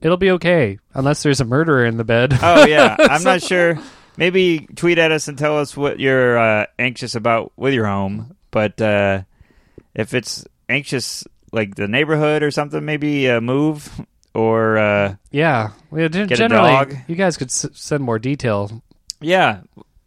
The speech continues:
Speaker 2: Maybe she really took the character limit to extreme. <laughs> She's like, "I gotta save these for my other tweets."
Speaker 1: She just wrote in emojis,
Speaker 2: <laughs>
Speaker 1: like, scared face and a, and the
Speaker 2: And a
Speaker 1: home
Speaker 2: house.
Speaker 1: emoji, and a house emoji.
Speaker 2: <laughs> Skull. <laughs> Uh,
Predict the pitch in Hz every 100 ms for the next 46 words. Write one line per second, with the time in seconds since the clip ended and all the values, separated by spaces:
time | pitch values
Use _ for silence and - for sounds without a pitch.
0 | - 123 127 127 135 120 110 123 117 -
1 | 107 110 - 110 101 117 107 104 101 -
2 | - 104 101 - - _ - - - 110
3 | 208 196 - - - - 151 143 143 123
4 | 107 107 131 117 107 113 113 110 107 104
5 | 123 131 - 101 - - - 139 131 117
6 | 127 127 123 113 110 120 131 131 - -
7 | 202 294 - - 135 131 123 - - 131
8 | 135 135 139 127 135 - 123 117 117 131
9 | 123 110 135 135 123 139 - - 135 170
10 | 143 143 165 147 139 143 151 - 120 113
11 | 127 - _ - - - 113 120 123 302
12 | 214 - - 240 269 117 87 - - -
13 | - - - - - - - 113 113 107
14 | 104